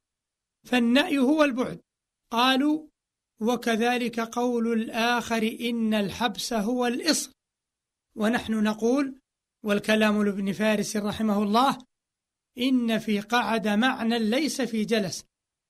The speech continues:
ألا ترى أن نقول قام ثم قعد، وأخذه المقيم المقعد، وقعدت المرأة عن الحيض، ونقول لناس من الخوارج قعد،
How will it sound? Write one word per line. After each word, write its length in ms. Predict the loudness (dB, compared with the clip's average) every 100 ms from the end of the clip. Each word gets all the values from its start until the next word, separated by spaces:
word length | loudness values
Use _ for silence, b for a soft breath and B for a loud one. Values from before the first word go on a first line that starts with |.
| _ _
ألا 300 | -2 0 0
ترى 520 | -2 -2 -2 -2 -2
أن 380 | -2 0 0 0
نقول 440 | -2 0 2 2 0
قام 380 | 0 2 2
ثم 340 | -2 -2 -2 -2
قعد، 520 | 0 0 2 -2 -12 _ _ _ _ _ _ _ _ _ _ _
وأخذه 680 | -6 -4 0 2 2 2 2
المقيم 640 | 2 0 0 0 0 2
المقعد، 560 | 2 2 0 -2 -2 -6 _ _ _ _ _ -6
وقعدت 840 | -4 -2 2 2 2 0 0 -2
المرأة 600 | -2 0 0 0 -2 -4 -4
عن 260 | -4 -2
الحيض، 460 | -2 -2 -2 -2 -4 _ _ _ _ _ _ _ _ _ _
ونقول 800 | -2 2 2 0 0 0 2 2
لناس 540 | 2 2 2 0 -2 -2
من 300 | 0 2 2
الخوارج 880 | 0 0 0 2 2 2 0 -2 -2
قعد، 520 | 2 2 2 0